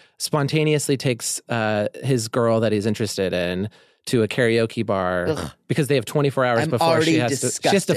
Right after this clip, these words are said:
Speaker 1: flee the country in twenty-four hours. So
Speaker 2: What?
Speaker 1: because, uh, stuff. And so she, he takes her to a karaoke
Speaker 2: Karaoke
Speaker 1: bar
Speaker 2: bar?
Speaker 1: and a private karaoke, sings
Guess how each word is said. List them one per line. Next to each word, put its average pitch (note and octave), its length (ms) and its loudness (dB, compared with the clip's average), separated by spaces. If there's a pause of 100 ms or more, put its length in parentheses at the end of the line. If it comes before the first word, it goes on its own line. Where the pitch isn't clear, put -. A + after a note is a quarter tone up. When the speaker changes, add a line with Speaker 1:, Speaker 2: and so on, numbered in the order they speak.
Speaker 1:
flee D#3 180 4
the E3+ 80 0
country C3 320 -2
in A#2 60 0
twenty-four A#2+ 320 0
hours. G2 320 0
So - 120 0
Speaker 2:
What? C4 380 0
Speaker 1:
because, C3 440 -2
uh, A2 120 -6 (220)
stuff. G#2 420 -4
And B2+ 240 0 (140)
so - 180 0
she, C#3 280 -2
he - 220 -6
takes C#3 220 -4
her E3+ 80 0
to - 160 -2
a C3+ 40 2
karaoke B2 340 2
Speaker 2:
Karaoke F#3+ 540 4
Speaker 1:
bar G3+ 340 4
Speaker 2:
bar? G3 100 -8
Speaker 1:
and C3 280 -2
a B2+ 60 -12
private F3 400 -2
karaoke, B2+ 680 0 (200)
sings C3+ 800 2